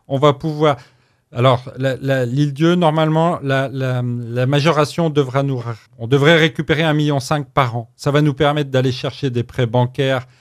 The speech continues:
sur, pour plusieurs dizaines de millions d'euros, ce qui va nous permettre d'aller acheter des maisons qu'on va pouvoir retaper,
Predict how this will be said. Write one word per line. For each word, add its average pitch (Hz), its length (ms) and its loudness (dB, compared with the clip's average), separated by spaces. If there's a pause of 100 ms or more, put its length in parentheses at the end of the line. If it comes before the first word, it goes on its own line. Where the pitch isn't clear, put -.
(240)
sur, - 260 -6 (260)
pour 104 160 -8
plusieurs 131 420 2
dizaines 123 360 2
de 107 60 0
millions 110 320 -2
d'euros, 113 320 2
ce 233 80 -8
qui 156 100 -4
va 139 120 2
nous 139 120 -2
permettre 139 380 -2
d'aller 123 240 0
acheter 120 360 0
des 107 100 -2
maisons 117 400 0 (500)
qu'on 143 200 0
va 135 120 4
pouvoir 131 680 2
retaper, 131 680 0